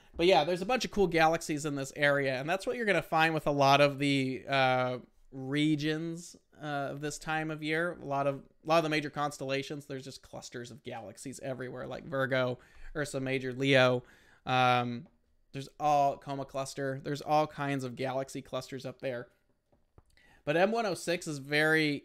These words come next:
easy to find. It's fairly bright. It's a great imaging target. There's lots of detail packed in the core.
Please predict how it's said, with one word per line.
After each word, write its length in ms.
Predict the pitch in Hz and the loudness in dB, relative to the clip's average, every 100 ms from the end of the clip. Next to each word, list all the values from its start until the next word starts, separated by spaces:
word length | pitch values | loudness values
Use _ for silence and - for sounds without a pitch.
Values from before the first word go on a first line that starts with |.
| _ | _
easy 380 | 180 208 196 185 | -6 -4 -2 -2
to 80 | 180 | -2
find. 420 | 175 170 165 160 | 0 2 2 0
It's 140 | 139 | -8
fairly 380 | - 160 185 190 | 0 2 2 0
bright. 420 | 170 143 139 143 | -2 0 0 -2
It's 140 | 135 139 | -6 -10
a 40 | |
great 360 | 127 151 175 170 | -2 2 2 2
imaging 440 | 160 160 160 165 | -2 -2 -4 -8
target. 480 | - 165 160 175 - | -2 -2 0 -2 -6
There's 180 | 151 143 | -8 -8
lots 360 | 139 156 190 | -8 -6 -6
of 100 | 185 | -6
detail 460 | 160 156 165 175 156 | -8 -12 -8 -6 -6
packed 400 | - 147 143 - | -6 -8 -8 -10
in 140 | 175 | -10
the 60 | 139 | -10
core. 480 | - 139 139 175 | -10 -6 -4 -6